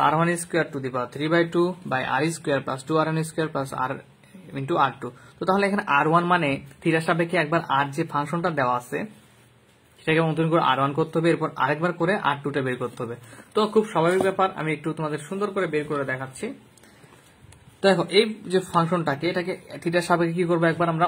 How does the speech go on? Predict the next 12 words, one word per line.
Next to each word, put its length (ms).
অন্তরীকরণ 500
করে 200
ফেলবো। 240
ওকে, 160
তো 60
এই 120
ফাংশনটাকে 480
একবার 180
আমরা 160
theta-র 220
সাপেক্ষে 220
যদি 80